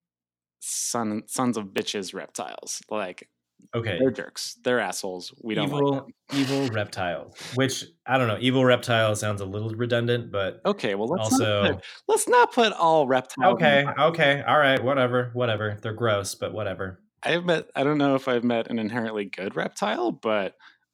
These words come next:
Speaker 1: I think that there's probably plenty of neutral reptiles out there in the world. Um, but the <laughs> reptilians are not of the neutral variety. Um, so you might be asking yourself, "Why have I never seen a reptilian?"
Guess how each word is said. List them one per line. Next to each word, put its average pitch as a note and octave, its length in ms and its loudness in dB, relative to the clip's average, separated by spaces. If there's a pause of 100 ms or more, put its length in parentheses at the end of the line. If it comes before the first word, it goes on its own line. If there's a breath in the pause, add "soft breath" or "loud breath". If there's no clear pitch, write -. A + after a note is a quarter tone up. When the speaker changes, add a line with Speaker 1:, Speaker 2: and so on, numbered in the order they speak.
(120)
Speaker 1:
I A#2 80 0
think B2+ 380 -2
that G#2 300 -2 (120)
there's G#2+ 160 -4
probably B2+ 320 -2
plenty A#2 280 -2
of F#2+ 100 -4
neutral G2 420 -4
reptiles A1+ 800 -10
out - 180 -10
there - 140 -12
in - 100 -14
the - 80 -14
world. - 300 -16 (600 soft breath)
Um, F#2+ 420 -4 (100)
but C3 280 0 (260)
the B2 60 -2
<laughs> - 20 0
reptilians C#3+ 1000 2
are B2 220 2
not B2 480 -4 (260 loud breath)
of A#2 200 -4
the A#2 100 0
neutral G#2 640 -4 (100)
variety. A2 720 -6 (480 soft breath)
Um, G#2 460 -6
so - 160 -6
you E3 120 0
might F#3 200 -2
be D3+ 120 -4
asking C3+ 320 -6
yourself, G#2+ 520 -6 (320)
"Why F#3+ 160 -4
have G3+ 140 -6
I F3+ 80 -6
never A2 260 -8
seen F3 260 -10
a - 80 -12
reptilian?" - 600 -16